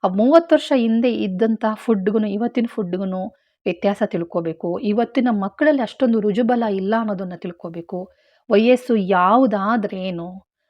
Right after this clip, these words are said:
ನಮ್ ದೇಹದಲ್ಲಿ ಆಗೋ ತೊಂದರೆಗಳು ಪ್ರತಿ ಹೆಣ್ಣಿಗೂ ಆಗೋ ಅಂಥದ್ದೇ ಹೊರ್ತು ಆಗದೇ ಇರೋಂಥದ್ದು ಏನೂ ಇಲ್ಲ. ಅದನ್ನ ಅರ್ಥ ಮಾಡ್ಕೊಂಡು ಅತ್ತೆ ಆಗಿರೋರೇ ಆಗ್ಲಿ, ಗಂಡ ಆಗಿರೋರೇ ಆಗ್ಲಿ, ಅದನ್ನ ತಿಳ್ಕೊಂಡು ಆ ಹೆಣ್ಮಗಳಿಗೆ ಒಂದು ಸರಿ ಮಾಡ್ಕೊ ಹೋಗ್ಬೇಕು ಅನ್ನೋದ್ ಬಿಟ್ಟು ಹಂಗಿಸ್ತಾ ಇರ್ತಾರೆ.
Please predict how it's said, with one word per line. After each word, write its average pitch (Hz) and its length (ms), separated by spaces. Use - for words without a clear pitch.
ನಮ್ 226 240
ದೇಹದಲ್ಲಿ 254 520
ಆಗೋ 208 320
ತೊಂದರೆಗಳು 208 540
ಪ್ರತಿ 226 420
ಹೆಣ್ಣಿಗೂ 233 380
ಆಗೋ 190 360
ಅಂಥದ್ದೇ 180 400
ಹೊರ್ತು 175 340
ಆಗದೇ 180 420
ಇರೋಂಥದ್ದು 214 420
ಏನೂ 175 200
ಇಲ್ಲ. 170 200
ಅದನ್ನ 170 240
ಅರ್ಥ 190 280
ಮಾಡ್ಕೊಂಡು 185 580
ಅತ್ತೆ - 260
ಆಗಿರೋರೇ 185 500
ಆಗ್ಲಿ, 175 340
ಗಂಡ 190 240
ಆಗಿರೋರೇ 175 520
ಆಗ್ಲಿ, 170 240
ಅದನ್ನ 175 220
ತಿಳ್ಕೊಂಡು 330 640
ಆ 240 120
ಹೆಣ್ಮಗಳಿಗೆ 233 640
ಒಂದು 233 360
ಸರಿ 226 280
ಮಾಡ್ಕೊ 214 340
ಹೋಗ್ಬೇಕು 208 380
ಅನ್ನೋದ್ 190 200
ಬಿಟ್ಟು 175 300
ಹಂಗಿಸ್ತಾ 214 640
ಇರ್ತಾರೆ. - 480